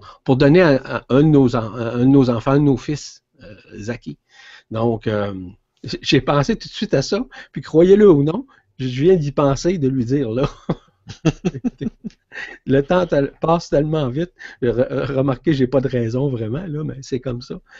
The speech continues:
Là, j'en parle aujourd'hui, peut-être que ça va, euh, peut-être que mon épouse va m'écouter, là, je sais pas. <laughs> En tout cas, mais je vais y en glisser un mot, puis, euh,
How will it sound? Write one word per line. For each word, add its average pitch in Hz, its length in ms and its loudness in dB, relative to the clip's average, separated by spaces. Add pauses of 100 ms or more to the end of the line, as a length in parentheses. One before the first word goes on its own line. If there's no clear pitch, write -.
(160)
Là, 147 120 4
j'en 160 180 2
parle 170 180 4
aujourd'hui, 143 380 2
peut-être 131 340 -8
que 117 120 -10
ça 107 160 -10
va, 110 420 -10
euh, - 80 -18 (400)
peut-être 185 160 -2
que 120 240 -2
mon 127 200 -2
épouse 156 300 -2
va 127 120 0
m'écouter, 139 400 -6
là, 139 180 -10
je 156 80 -10
sais 160 160 -10
pas. - 180 -10 (180)
<laughs> - 60 -2
En - 80 -2
tout - 140 -16
cas, - 140 -6 (300)
mais 127 80 4
je 139 120 4
vais 156 80 6
y 160 100 4
en 147 40 4
glisser 120 360 -2
un 101 40 -4
mot, 120 260 -8
puis, 110 300 -8
euh, 101 140 -8